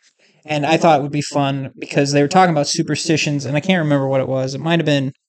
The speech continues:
or they weren't talking about s-, like, superstition. It was, yes, it was Conan. It was on his podcast, and they were talking about how, um, if you sit in wet grass, you'll get diarrhea, which I didn't hear that superstition.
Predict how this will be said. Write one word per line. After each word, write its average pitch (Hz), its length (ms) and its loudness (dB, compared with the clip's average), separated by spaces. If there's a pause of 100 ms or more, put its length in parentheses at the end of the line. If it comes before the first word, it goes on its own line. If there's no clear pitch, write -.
(800)
or 214 300 4 (340)
they 180 100 2
weren't 233 200 2 (160)
talking 196 300 4
about 160 180 4
s-, - 260 -4
like, 147 360 0
superstition. 165 680 0 (100)
It 180 140 2
was, 175 380 0
yes, 151 280 0
it 135 40 -6
was - 100 -4
Conan. 190 560 2 (380)
It - 40 -20
was 156 120 -2
on 151 140 2
his 175 200 2
podcast, 139 680 -2
and 139 120 -2
they 143 80 2
were 143 100 0
talking 147 320 2
about 139 280 0
how, 135 420 -2 (680)
um, 139 400 0
if - 180 -6
you 151 100 -2
sit - 260 2
in 156 140 -2
wet 147 220 0
grass, 151 460 4
you'll 147 80 0
get 143 180 -4
diarrhea, 139 600 2
which 143 200 -2
I 156 80 2
didn't 165 200 0
hear 147 180 0
that 180 140 2
superstition. 214 680 -4